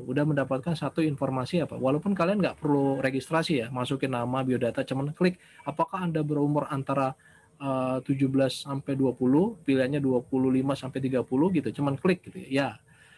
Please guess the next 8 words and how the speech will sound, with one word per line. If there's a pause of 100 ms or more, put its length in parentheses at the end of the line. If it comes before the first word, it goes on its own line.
(180)
Apakah
Anda
ini?
Cuman
ya,
setelah
itu
close.